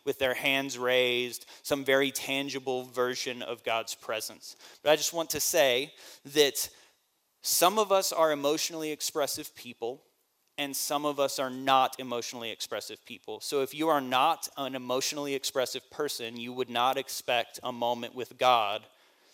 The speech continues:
to be an emotionally expressive moment. Does that make sense? So this doesn't necessarily mean that your relationship with God started with an altar call. I've had moments with God in church gatherings. I've had moments with God in the woods by myself.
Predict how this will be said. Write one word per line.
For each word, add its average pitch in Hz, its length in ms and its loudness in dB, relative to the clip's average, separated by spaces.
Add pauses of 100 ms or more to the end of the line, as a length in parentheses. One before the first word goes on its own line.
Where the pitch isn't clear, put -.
to 143 120 -10
be 123 180 -6
an 131 140 -6
emotionally 117 680 -4
expressive 110 600 -6
moment. 101 640 -12 (120)
Does 120 140 -14
that 127 120 2
make 135 200 -2
sense? - 480 -8 (400)
So 165 160 -2
this 185 160 2
doesn't 185 340 6
necessarily 165 640 2
mean 143 380 -2
that 135 120 -2
your 139 440 4
relationship 131 680 2
with 123 200 -4
God 123 260 4
started 127 400 2
with 123 160 -6
an 127 80 -10
altar 123 460 -2
call. 104 400 -4
I've 151 180 4
had 156 180 0
moments 143 440 -2
with 131 180 -8
God 127 300 6
in 127 180 -8
church - 340 -4
gatherings. 156 600 0
I've 139 180 2
had 135 160 2
moments 131 460 -4
with 135 180 -10
God 127 380 4
in 143 160 -6
the 139 80 2
woods 131 560 0
by 131 240 4
myself. 120 680 -6